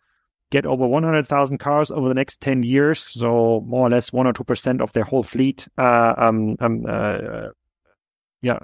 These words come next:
offered by B Y D as a new brand, which is like a, uh, which is an inf-, very interesting case. So if Sixt is convinced by the quality of those cars, that is definitely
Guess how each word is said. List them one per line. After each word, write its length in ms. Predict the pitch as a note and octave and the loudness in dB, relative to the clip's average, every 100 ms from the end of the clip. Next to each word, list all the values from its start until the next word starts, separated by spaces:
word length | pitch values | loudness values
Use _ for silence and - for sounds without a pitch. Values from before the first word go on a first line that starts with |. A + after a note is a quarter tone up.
| - | -10
offered 420 | A#2+ A#2 B2 G#2 | -10 -2 -2 0
by 300 | A#2 A2+ A2 | 2 4 2
B 220 | G#2 C3+ | 2 4
Y 160 | A#2+ A2+ | 4 4
D 240 | C3 F#3 | 2 0
as 180 | - C#3 | -2 0
a 40 | |
new 140 | B2+ B2 | 2 2
brand, 280 | B2 E3+ D#3 | 4 2 2
which 160 | C3 | 0
is 80 | A2 | 2
like 160 | A#2+ A#2 | 2 4
a, 420 | A2 A#2 A2+ A#2+ | 2 2 -2 -4
uh, 40 | |
which 160 | A#2+ A#2 | -4 -6
is 120 | - | -6
an 120 | A#2+ | -6
inf-, 140 | C#3+ C#3 | -6 -4
very 300 | C3+ C3+ D3 | 2 2 2
interesting 380 | C3+ C3+ - A#2 | 0 -2 -2 -2
case. 300 | D3+ F#3+ - | 0 0 2
So 320 | C3 B2 A#2+ _ - _ - | 4 4 2 _ -20 _ -8
if 160 | C3 | -8
Sixt 600 | - - - - F#3+ - - | -8 -8 -2 0 0 -2 0
is 260 | D#3 - | 2 0
convinced 420 | - C3 D3+ D3+ | -4 0 -2 -2
by 180 | - C#3 | 0 2
the 140 | B2+ A#2 | 2 0
quality 400 | - D3+ C#3 C#3+ | -2 -2 2 2
of 140 | A#2 | 2
those 220 | B2+ A#2+ | 2 0
cars, 420 | - C#3+ D#3+ - - | -2 0 0 -2 -6
that 160 | B2+ | -6
is 60 | A#2 | -2
definitely 560 | C#3 C#3+ A#2+ B2+ B2 | -2 -2 0 2 2